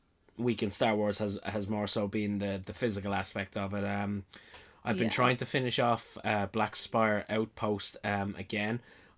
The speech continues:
Speaker 1: I, I want to try and reread Alphabet Squadron,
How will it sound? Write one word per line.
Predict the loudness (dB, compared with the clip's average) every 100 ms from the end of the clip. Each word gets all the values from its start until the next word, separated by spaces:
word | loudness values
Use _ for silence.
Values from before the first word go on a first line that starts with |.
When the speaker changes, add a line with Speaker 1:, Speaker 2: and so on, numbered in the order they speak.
| _
Speaker 1:
I, | 0 0 _ _ _ -10
I | 0 2
want | 4 2 0
to | -2 -2
try | 2 6 6
and | 6 2 2
reread | 4 4 4 2 2 4 4
Alphabet | 2 0 0 -2 -2 -2
Squadron, | 0 2 4 2